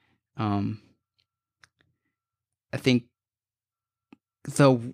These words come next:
mistake we can make is, is, is not doing something,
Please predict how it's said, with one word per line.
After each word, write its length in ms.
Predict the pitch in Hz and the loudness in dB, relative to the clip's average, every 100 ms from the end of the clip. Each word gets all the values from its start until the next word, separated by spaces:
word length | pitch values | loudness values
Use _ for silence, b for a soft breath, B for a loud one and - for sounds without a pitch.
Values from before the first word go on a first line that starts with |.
| - | -2
mistake 440 | 127 127 - 143 | 2 4 4 4
we 100 | 131 | 4
can 160 | 131 127 | 6 6
make 260 | 120 123 123 | 6 4 2
is, 400 | 113 117 - - _ - | 2 -2 -8 -12 _ -6
is, 420 | 117 110 127 - _ _ _ _ _ _ - | -4 -4 -8 -12 _ _ _ _ _ _ -10
is 320 | 123 107 107 | -8 -4 2
not 380 | 117 113 107 - | 4 4 2 2
doing 360 | 117 107 101 - _ _ _ _ _ _ _ _ - | 4 4 2 -2 _ _ _ _ _ _ _ _ -14
something, 560 | - 107 - 104 - | -6 -4 -4 -8 -12